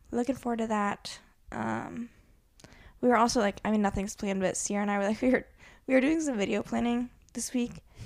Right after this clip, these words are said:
and we were, like, just trying to come up with different ideas and whatnot and what our November was gonna look like.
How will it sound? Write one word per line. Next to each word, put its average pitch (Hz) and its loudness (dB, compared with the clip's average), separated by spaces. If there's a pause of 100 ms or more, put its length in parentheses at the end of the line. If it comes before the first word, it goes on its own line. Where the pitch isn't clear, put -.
(260)
and 220 0
we 220 2
were, 226 2
like, 214 0
just 220 -6
trying 214 -2
to - -18 (160)
come 220 -2
up - -2
with 220 -6
different 208 -2
ideas 190 0
and 190 -2
whatnot 185 -2
and 185 -4
what 185 -6 (380)
our 202 -2
November 190 -2
was 185 -4
gonna 190 -2
look 180 -6
like. 196 -4